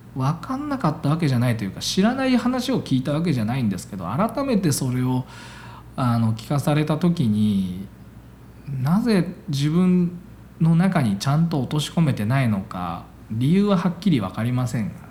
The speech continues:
ぱ抜け出し-、抜け出ちゃってるというか、テーマとしては、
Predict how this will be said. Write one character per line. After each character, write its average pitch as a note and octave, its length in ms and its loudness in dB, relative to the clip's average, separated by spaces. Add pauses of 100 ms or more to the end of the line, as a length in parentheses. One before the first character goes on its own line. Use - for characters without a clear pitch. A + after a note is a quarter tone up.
(120)
ぱ G3 60 -2
抜 C#3+ 200 4
け F#3+ 120 2
出 F3+ 160 4
し-、 - 140 -4 (180)
抜 C3 80 2
け G3 180 2 (260)
出 F3+ 120 4
ち - 80 -2
ゃ G2+ 60 0
っ F2 80 -8
て F2+ 160 -10
る - 80 -10
と - 120 -18
い D#2+ 60 -16
う - 40 -18 (140)
か、 - 200 -14 (1800)
テ G#3 160 4
ー F3+ 40 4
マ A#2 120 2
と G#2+ 140 -6
し - 100 -8
て B2+ 100 -8
は、 E2+ 280 -4